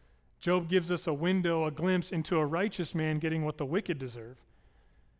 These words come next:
This is what Ecclesiastes seven talks about. Bad things happen to good people. That is hevel.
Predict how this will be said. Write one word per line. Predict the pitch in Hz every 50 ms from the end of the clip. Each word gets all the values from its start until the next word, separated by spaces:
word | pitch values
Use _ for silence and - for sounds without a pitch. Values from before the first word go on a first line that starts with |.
| _ _ _ - -
This | - 170 165
is | 180 165
what | 165 180 170
Ecclesiastes | 165 - - 185 180 160 170 165 170 185 - - 185 160 -
seven | - - 185 214 214 202 175
talks | - 165 147 143 - -
about. | 156 143 151 139 147 - - - - - - _ _ _ _
Bad | - 160 175 190 185 180
things | - 196 208 190 160 165 160 -
happen | - 185 196 190 - 156 156 165 165 - - - -
to | - - 180 165
good | 135 - 143 131 143 160 165 - _ _ -
people. | 196 226 247 - 147 - - - _ _ - _ _ - _ _ _ _ _ -
That | 139 131 131 143 - -
is | 170 156 - - -
hevel. | 196 208 180 147 117